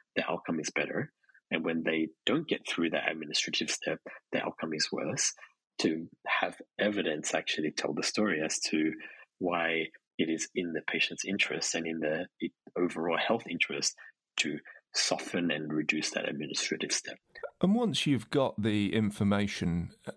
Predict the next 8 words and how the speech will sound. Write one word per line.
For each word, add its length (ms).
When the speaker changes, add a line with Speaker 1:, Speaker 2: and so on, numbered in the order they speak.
Speaker 2:
Eric, 380
do 120
you 180
guys 520
publish 540
that? 340
Do 100
you, 360